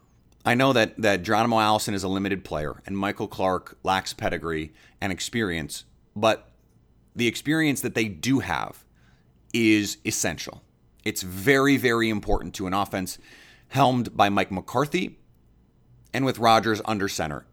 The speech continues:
Aaron Rodgers is not gonna throw the ball to a guy he doesn't trust to be in the right spot. And so he would rather have the guy with experience with a little less talent because he knows where that guy is gonna be. He'd rather have the James Jones than the Jeff Janis.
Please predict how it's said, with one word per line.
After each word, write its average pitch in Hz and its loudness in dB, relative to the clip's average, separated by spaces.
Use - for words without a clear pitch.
Aaron 131 0
Rodgers 104 0
is 82 -8
not 101 0
gonna 117 -2
throw 101 -2
the 101 -2
ball 90 2
to 95 -8
a 85 -6
guy 87 -2
he 92 -8
doesn't 90 -6
trust - -6
to 90 -6
be 123 0
in 104 -6
the 107 -4
right 87 -2
spot. - -2
And 120 -2
so 131 0
he - -6
would 190 6
rather 139 2
have 110 -2
the 107 -4
guy 98 -2
with 95 -6
experience 101 -2
with 113 -8
a 110 0
little 147 4
less 131 2
talent 110 0
because 120 -2
he 170 -4
knows 147 2
where 117 2
that 117 4
guy 104 4
is 101 -2
gonna 101 -4
be. 87 -4
He'd 147 -4
rather 131 4
have 98 0
the 127 -6
James 113 0
Jones 95 0
than 123 0
the 113 2
Jeff 101 2
Janis. - -8